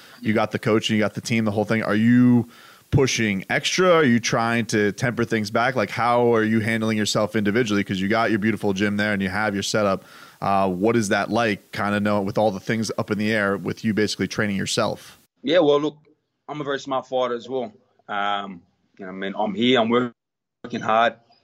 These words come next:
Speaker 2: You know, I, I'm controlling everything. You know, I'm working very hard, but then I'm picking days where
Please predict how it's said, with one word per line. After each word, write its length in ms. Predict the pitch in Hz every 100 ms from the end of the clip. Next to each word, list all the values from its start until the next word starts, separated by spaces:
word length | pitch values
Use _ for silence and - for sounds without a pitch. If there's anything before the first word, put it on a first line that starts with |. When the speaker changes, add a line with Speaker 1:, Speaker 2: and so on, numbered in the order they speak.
| _
Speaker 2:
You 80 | -
know, 260 | 104 - -
I, 280 | - - 151
I'm 240 | 147 120 - _
controlling 480 | - 156 156 156 143
everything. 380 | 120 120 110 101 _ -
You 80 |
know, 80 | 107
I'm 60 | 110
working 320 | 143 143 127
very 180 | 135 123
hard, 260 | 113 131
but 120 | 120 110
then 80 |
I'm 80 | 110
picking 260 | - 127 113
days 260 | 117 113
where 240 | 107 104